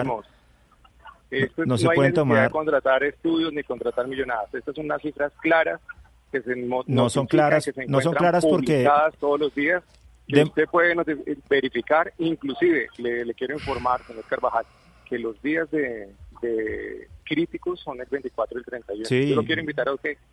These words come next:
Speaker 1: a usted a que también haga una reflexión del número de lesionados por pólvora que nos está dejando cada año. Esta es una situación que, como le digo, además genera una carga para el sistema. Invito a que haga sus estudios, si usted tiene esa posibilidad. ¿Cuánto le cuesta al país?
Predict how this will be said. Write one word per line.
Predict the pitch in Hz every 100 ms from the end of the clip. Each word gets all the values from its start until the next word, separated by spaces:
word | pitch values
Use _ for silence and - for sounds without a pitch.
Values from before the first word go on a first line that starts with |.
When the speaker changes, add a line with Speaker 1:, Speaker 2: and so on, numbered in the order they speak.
| _
Speaker 1:
a | 120
usted | 120 143 143
a |
que | 147 151
también | 123 123 123 131 -
haga | 139 139
una | 147
reflexión | 151 135 120 - 123 -
del | 127
número | 156 180 180
de |
lesionados | 165 131 120 123
por | 135
pólvora | 117 117 127
que | -
nos | 117
está | _ 107
dejando | 107 117 120 _ _ _ _
cada | - 123 131 135 -
año. | 117 101 _ _ _
Esta | 123 123 147
es |
una | 156 156
situación | 156 123 110 160 196 - _ _ _ -
que, |
como | 117 113
le | 113
digo, | 117 -
además | 139 123 143 180 -
genera | - 127 131 131
una | 135
carga | - 147 135 135
para | 131
el | 113
sistema. | _ - 135 123 _ _ _ _
Invito | 156 160 180 202
a | 196
que | 180
haga | 165 180
sus | 190 160
estudios, | 147 175 147 117
si |
usted | 110 123
tiene | 131 135
esa | 156
posibilidad. | 131 117 120 117 117 _ _
¿Cuánto | - 165 170
le | 185
cuesta | 160 135 151
al |
país? | - 135 123 127